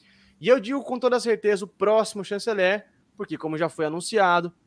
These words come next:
a toda poderosa Angela Merkel não tá concorrendo à reeleição. Vale a gente lembrar que a Merkel esquenta aquela cadeira lá desde dois mil e cinco. São longos dezesseis anos comandando o país europeu. E ela quase já conquistou o título de chanceler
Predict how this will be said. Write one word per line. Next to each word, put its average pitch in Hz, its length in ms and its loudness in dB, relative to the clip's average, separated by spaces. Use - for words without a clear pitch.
a 127 100 -6
toda 214 400 0
poderosa 165 680 2
Angela 220 360 0
Merkel 165 460 -6
não 202 280 0
tá 233 100 -4
concorrendo 202 540 -4
à - 20 -2
reeleição. 180 580 -2
Vale 120 140 -6
a 120 40 -8
gente 143 200 -10
lembrar 180 400 2
que - 80 -6
a 202 60 0
Merkel 147 260 -6
esquenta 139 380 -10
aquela 147 200 -2
cadeira 180 340 0
lá 165 320 4
desde 180 380 0
dois 196 160 2
mil 202 120 -4
e 202 40 -10
cinco. 185 560 -4
São 117 180 -16
longos 147 300 -6
dezesseis 156 680 -4
anos 175 440 -6
comandando 180 440 0
o 180 40 -8
país 175 220 0
europeu. 175 500 -2
E 156 140 -4
ela 175 140 2
quase 220 340 -2
já 226 120 -4
conquistou 220 420 -4
o 202 40 -6
título 196 340 -8
de 175 80 -12
chanceler 175 540 -2